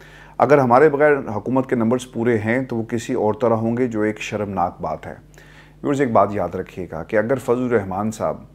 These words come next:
के बगैर ये गए तो एक सूरत ये बन सकती है ना कि मखसूस नशिस्तों वाला जो मामला है उसके अंदर ये मखसूस नशिस्तें, अ, सुप्रीम कोर्ट ऑफ पाकिस्तान, अ, के फ़ैसले के ख़िलाफ़ इलेक्शन कमीशन से हासिल कर लें, यही तरीका है और क्या तरीका है? या फिर लोगों को उठा उठा कर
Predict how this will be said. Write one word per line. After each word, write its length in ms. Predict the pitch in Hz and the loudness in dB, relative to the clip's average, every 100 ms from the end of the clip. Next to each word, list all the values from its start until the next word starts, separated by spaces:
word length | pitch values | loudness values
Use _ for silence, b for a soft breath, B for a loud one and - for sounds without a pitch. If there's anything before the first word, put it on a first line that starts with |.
| - b b b - | -20 b b b -4
के 60 | 113 | -2
बगैर 400 | 92 92 113 127 | 0 4 4 4
ये 160 | 127 | 2
गए 280 | 110 104 110 | 0 0 -2
तो 220 | - 107 | -4 -4
एक 100 | 110 | -4
सूरत 320 | - 120 117 113 | -4 -6 -6 -6
ये 180 | 113 | -4
बन 180 | 123 107 | -2 -2
सकती 300 | 95 98 - | -4 -8 -6
है 60 | 143 | -8
ना 60 | |
कि 120 | 160 139 | -4 -4
मखसूस 540 | 110 - 127 123 - | -4 -6 -6 -6 -6
नशिस्तों 760 | 110 104 - 113 - - 127 117 | -6 -6 -6 -8 -6 -4 0 2
वाला 220 | 104 107 | 2 2
जो 160 | 104 | 0
मामला 340 | 92 92 104 107 | -4 -4 0 0
है 220 | 110 - b b b b _ | 0 -6 b b b b _
उसके 240 | 110 - 117 | -10 -4 0
अंदर 180 | 113 | 2
ये 160 | 117 113 | 2 0
मखसूस 480 | 101 98 - 113 - | -2 -6 -8 -8 -6
नशिस्तें, 640 | 104 - 95 - 107 107 | -8 -6 -10 -6 -6 -6
अ, 440 | - - - 95 95 | -10 -18 -8 -4 -4
सुप्रीम 360 | 104 104 113 | -4 -4 -4
कोर्ट 160 | 110 98 | -2 -4
ऑफ 60 | 95 | -2
पाकिस्तान, 600 | 87 98 - 107 104 107 B B B B 104 | -4 -4 -4 -4 -4 -8 B B B B -4
अ, 80 | |
के 160 | 101 104 | -4 -6
फ़ैसले 480 | - 98 - 117 117 | -2 -2 -2 -4 -4
के 140 | 117 | -6
ख़िलाफ़ 680 | - 110 110 131 123 - - | -6 6 8 8 4 -12 -6
इलेक्शन 340 | 107 - 117 | -6 -2 -4
कमीशन 400 | 110 107 107 127 | -2 -2 -2 -4
से 120 | 117 101 | -4 -6
हासिल 340 | 90 - 120 | -8 -6 -4
कर 140 | 113 | -2
लें, 100 | 113 | -2
यही 180 | 127 123 | -2 -4
तरीका 320 | 120 123 120 | -2 -6 -2
है 60 | 123 | 0
और 120 | 120 | 0
क्या 140 | 117 110 | 0 -4
तरीका 320 | 92 95 82 | -4 -8 -8
है? 160 | 82 | -4
या 100 | 110 | -2
फिर 160 | 101 107 | -2 -2
लोगों 260 | 101 104 113 | -4 -4 -4
को 140 | 110 | -4
उठा 200 | 101 104 | 0 0
उठा 240 | 104 104 | 2 0
कर 280 | 92 104 101 | 0 -2 -4